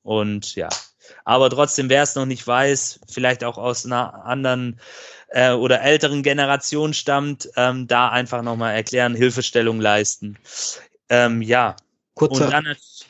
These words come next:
Speaker 1: <laughs> dann natürlich uns auch empfehlen und den Abstiegskast natürlich auch.
Speaker 2: <laughs> Danke.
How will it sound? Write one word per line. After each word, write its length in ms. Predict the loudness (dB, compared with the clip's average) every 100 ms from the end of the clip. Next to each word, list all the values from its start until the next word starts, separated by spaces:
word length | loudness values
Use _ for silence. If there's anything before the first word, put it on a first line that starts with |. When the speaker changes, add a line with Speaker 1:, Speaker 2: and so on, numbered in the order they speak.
| _ -12 -6
Speaker 1:
<laughs> 300 | -6 -4 -2
dann 100 | 0
natürlich 540 | 0 2 2 2 0
uns 260 | -4 -2 -4
auch 160 | -4
empfehlen 600 | -4 -6 -2 2 4 2
und 200 | 0 0
den 140 | 2 2
Abstiegskast 800 | 0 -2 -12 -10 -6 -6 -6 -8
natürlich 580 | -8 -6 -8 -8 -4
auch. 220 | 0 0 -2 -8
Speaker 2:
<laughs> 100 | -4
Danke. 460 | -2 -2 -6 -10